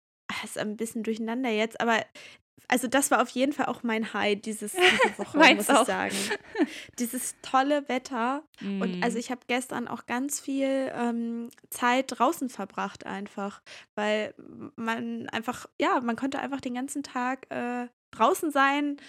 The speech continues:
Speaker 1: nur ein T-Shirt an und teilweise mit der langen Hose war es schon zu warm. Also
Speaker 2: Ja.
Speaker 1: es war wirklich so, so schön.
Speaker 2: Ja.
Speaker 1: Und, ähm,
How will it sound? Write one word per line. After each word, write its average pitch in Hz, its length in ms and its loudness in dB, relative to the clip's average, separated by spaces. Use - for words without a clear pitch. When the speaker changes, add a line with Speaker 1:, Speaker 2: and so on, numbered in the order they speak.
Speaker 1:
nur 262 160 -4
ein 247 220 -6
T-Shirt 277 460 -4
an 247 400 -4
und 233 220 -10
teilweise 233 340 -2
mit 220 140 -4
der 220 60 -4
langen 214 260 -4
Hose 254 200 -2
war 202 120 -4
es 202 80 -4
schon 208 180 -8
zu 202 180 -6
warm. 208 440 0
Also 214 120 4
Speaker 2:
Ja. 185 120 8
Speaker 1:
es - 120 0
war 220 220 0
wirklich 226 600 0
so, 247 260 -2
so 240 200 -2
schön. 233 520 -4
Speaker 2:
Ja. 180 160 0
Speaker 1:
Und, 214 480 -6
ähm, 208 520 -8